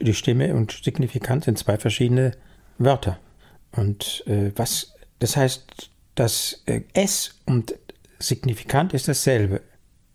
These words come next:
Das sind Synonyme. Aber rechts Stimme, dass das auftaucht, ist überraschend. Das wird von Lacan nirgendwo erläutert.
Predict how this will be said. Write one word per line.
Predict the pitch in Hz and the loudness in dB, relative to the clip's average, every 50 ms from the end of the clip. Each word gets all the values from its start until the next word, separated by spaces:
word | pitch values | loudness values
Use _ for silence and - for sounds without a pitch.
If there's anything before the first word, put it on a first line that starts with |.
| _ _ _ _ _ _ _ _ _ | _ _ _ _ _ _ _ _ _
Das | - - 104 | -4 -2 0
sind | 127 120 110 | 0 0 2
Synonyme. | - 127 127 123 123 123 120 120 120 117 110 110 110 - - - - _ - _ _ _ _ - - - | 2 2 4 4 4 4 4 4 4 4 2 2 0 -4 -8 -16 -20 _ -20 _ _ _ _ -20 -6 -2
Aber | 123 120 120 110 104 | 0 2 2 2 4
rechts | 123 156 165 - - - | 2 2 2 -2 -4 -4
Stimme, | - - - - 135 147 185 208 202 - - _ _ - | -4 -2 2 2 4 4 2 0 -2 -6 -14 _ _ -2
dass | 143 131 - - | -2 -2 -2 -2
das | - 131 - | -4 -4 -2
auftaucht, | - 131 139 143 - - - 151 156 147 - | 0 0 0 0 0 0 0 0 0 -2 -4
ist | - 127 - | -8 -6 -2
überraschend. | - 123 127 120 110 110 - - - 104 98 - - - - - - - - - - - - - - | 0 2 2 2 2 0 0 0 -2 -4 -4 -6 -12 -16 -20 -20 -20 -20 -20 -20 -20 -20 -20 -8 -2
Das | - 139 151 - - | 0 0 2 2 2
wird | 151 156 151 | 2 2 2
von | - - 127 120 | 0 0 0 2
Lacan | 120 117 - - 151 156 156 139 | 2 0 0 0 0 0 2 2
nirgendwo | 113 123 139 143 - - - - | 4 4 2 2 0 -2 0 0
erläutert. | 147 - 131 127 117 110 - - 98 90 - - | 2 2 2 2 2 0 0 -4 -6 -6 -8 -10